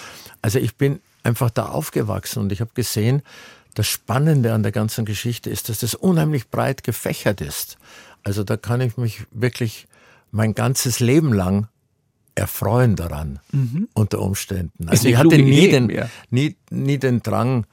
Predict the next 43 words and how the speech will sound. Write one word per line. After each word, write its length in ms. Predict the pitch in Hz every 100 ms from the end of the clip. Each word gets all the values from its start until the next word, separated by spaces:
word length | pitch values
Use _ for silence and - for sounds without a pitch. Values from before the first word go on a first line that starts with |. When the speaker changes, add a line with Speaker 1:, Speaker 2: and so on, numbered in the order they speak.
| - - - _ _
Speaker 1:
äh, 340 | 98 104 92 87
ja, 220 | 104 92
Schlagersänger 800 | - - 78 107 110 110 113 98
zu 200 | 104 85
werden 220 | 104 98
und 160 | 90 85
da 100 | 98
jetzt 220 | 95 -
möglichst 360 | 95 95 104 -
viele 240 | 107 98
Nummer 260 | 98 90 90
eins 220 | 110 123
Hits 280 | - - -
zu 160 | -
landen 540 | 95 90 95 101 - 92
oder, 400 | 90 90 92 90
oder, 380 | 90 90 90 87 - 139
Speaker 2:
Mhm. 220 | 123 131
Speaker 1:
<laughs> 640 | 139 - - 247 220 -
Speaker 2:
Mhm. 220 | 131 127 120
Speaker 1:
oder 160 | 127
nur 220 | 120 131 -
Theater 400 | 117 139 - 113
zu 100 | 113
spielen. 300 | - 95 87 - -
Das 160 | 101 -
gibt's 240 | 123 -
ja 100 | 120
auch. 160 | 170 156
Zum 140 | - 110
Beispiel, 480 | 113 117 117 120 123
das, 200 | 113 -
äh, 260 | 131 123
fällt 260 | - 127 113
mir 80 | 113
jetzt 160 | 110
gerade 300 | - 104 104
ein, 180 | 143 117
Conny 240 | - 110 110
Frobes 520 | 131 131 98 80 -
zum 160 | 90 82
Beispiel. 380 | 82 - - -
Speaker 2:
Ja. 360 | 147 190 139